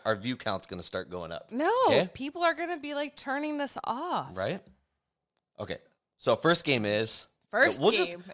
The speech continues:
Speaker 1: I
Speaker 2: there
Speaker 1: think
Speaker 2: gonna
Speaker 1: we're gonna
Speaker 2: be
Speaker 1: play,
Speaker 2: more than
Speaker 1: yeah, we're gonna
Speaker 2: one
Speaker 1: play
Speaker 2: game?
Speaker 1: games this whole time.
Speaker 2: I really don't like that idea.
Speaker 1: First game is, and you have to, you'll have to sit here and watch till the very end.
Speaker 2: Oh, good. Hi.
Speaker 1: What?
Speaker 2: Your mama's watching. Hi,
Speaker 1: Hi.
Speaker 2: Peggy.
Speaker 1: What color socks am I wearing tonight?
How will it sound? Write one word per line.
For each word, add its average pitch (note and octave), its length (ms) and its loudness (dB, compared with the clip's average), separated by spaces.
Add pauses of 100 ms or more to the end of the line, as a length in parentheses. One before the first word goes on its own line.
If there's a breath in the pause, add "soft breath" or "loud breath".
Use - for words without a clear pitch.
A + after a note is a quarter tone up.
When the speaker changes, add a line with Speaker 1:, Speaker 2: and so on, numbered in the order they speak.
Speaker 1:
I - 60 8
Speaker 2:
there B3 80 6
Speaker 1:
think B3+ 100 4
Speaker 2:
gonna C4+ 60 0
Speaker 1:
we're C4 80 2
gonna B3 120 8
Speaker 2:
be B3 60 0
Speaker 1:
play, G#3 140 10
Speaker 2:
more F#3+ 100 10
than D3 100 4
Speaker 1:
yeah, D3 100 10
we're C3+ 60 10
gonna F3+ 120 8
Speaker 2:
one C4 80 8
Speaker 1:
play F#3 140 4
Speaker 2:
game? G3+ 100 2 (120)
Speaker 1:
games D3+ 120 -2
this B2+ 140 -4
whole E3 240 0
time. C#3 320 0
Speaker 2:
I G3+ 80 2
really G3+ 340 -2
don't F3+ 180 -6
like F3+ 220 -8
that D#3+ 180 -4
idea. D3+ 240 -10
Speaker 1:
First F3+ 240 0
game E3+ 200 2
is, B2+ 240 2
and B2+ 140 2
you C3+ 80 4
have D3+ 140 0
to, A#2+ 300 4
you'll D3+ 200 2
have E3 180 -4
to D3 80 -4
sit - 180 -2
here C3+ 120 0
and A#2 100 2
watch A2+ 240 2
till G#2+ 120 -6
the G2 60 -2
very G2 280 0
end. G2 360 -4 (160 loud breath)
Speaker 2:
Oh, D4 260 -2 (100)
good. F4+ 580 4
Hi. F4+ 420 2 (520)
Speaker 1:
What? F3 420 2 (100)
Speaker 2:
Your A3 140 -6
mama's G#3+ 340 2
watching. F#3+ 380 0
Hi, A3 200 -8
Speaker 1:
Hi. A3+ 240 -2
Speaker 2:
Peggy. G3+ 240 -6 (540)
Speaker 1:
What - 260 8
color G#3+ 280 8
socks G3 440 4
am A#2 120 4
I C#3 100 8
wearing C3+ 360 2
tonight? F2 360 -6